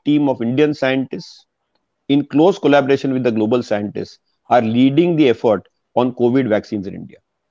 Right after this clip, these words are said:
What about repurposed vaccines like R B C G, like M M R, like oral polio? Do they have an impact on covid? Maybe they have,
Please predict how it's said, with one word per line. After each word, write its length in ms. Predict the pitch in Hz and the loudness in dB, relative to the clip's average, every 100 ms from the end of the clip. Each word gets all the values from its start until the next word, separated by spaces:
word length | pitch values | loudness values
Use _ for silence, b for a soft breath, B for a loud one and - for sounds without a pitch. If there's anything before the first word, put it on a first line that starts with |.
| _ _ _ - | _ _ _ -2
What 220 | 123 151 | 0 2
about 200 | 175 190 | 4 4
repurposed 580 | 147 170 170 160 165 147 | 4 2 2 0 0 2
vaccines 560 | 147 135 147 147 147 123 | 0 0 0 0 0 2
like 240 | 120 120 | 0 2
R 180 | 120 120 | 0 2
B 100 | 120 | -2
C 180 | 113 113 | -4 -6
G, 400 | 113 117 113 113 _ - | -4 -2 -4 -6 _ -8
like 280 | 104 107 - | -4 -4 -2
M 180 | 113 120 | -2 0
M 140 | 117 | 0
R, 340 | 113 113 110 107 _ _ | 0 2 0 -2 _ _
like 260 | 107 107 - | -2 -2 -2
oral 240 | 110 113 | -4 -4
polio? 480 | 104 107 104 104 104 _ - | -2 -4 -2 -2 -2 _ -8
Do 100 | 120 | -2
they 100 | 131 | 0
have 200 | 170 170 | 2 2
an 100 | 165 | 2
impact 320 | 160 151 156 | 0 0 -2
on 140 | 156 147 | -2 -4
covid? 280 | 143 151 147 | -2 -2 -2
Maybe 280 | 131 135 | -2 0
they 120 | 139 131 | 0 -2
have, 320 | 123 139 | -2 -6